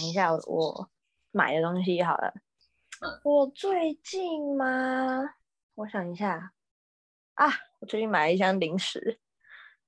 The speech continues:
Speaker 1: <laughs> 就是不是，就是，呃，我本来其实不是要买零食本身，我本来好像只是想要买一个小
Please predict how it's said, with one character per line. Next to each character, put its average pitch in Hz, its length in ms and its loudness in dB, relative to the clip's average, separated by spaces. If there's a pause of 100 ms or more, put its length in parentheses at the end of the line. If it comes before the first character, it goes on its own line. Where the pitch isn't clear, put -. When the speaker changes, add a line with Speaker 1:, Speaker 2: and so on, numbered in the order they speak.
(120)
Speaker 1:
<laughs> - 2750 2
就 440 100 2
是 - 80 2 (760)
不 202 80 0
是， 262 160 -6
就 320 100 -2
是， 349 320 2
呃， 160 800 0 (500)
我 277 80 6
本 254 280 2
来 165 260 0
其 180 160 2
实 175 260 -4
不 151 120 -8
是 160 160 -2
要 165 180 0
买 139 360 -12 (260)
零 165 260 -4
食 - 340 -8
本 - 220 -4
身， 165 320 -8 (360)
我 269 60 -4
本 233 140 2
来 151 260 -2 (440)
好 147 100 -6
像 233 160 2
只 156 160 -6
是 196 140 0
想 185 180 -4
要 147 80 -8
买 175 160 -4
一 147 100 -12
个 175 120 -2
小 - 260 -6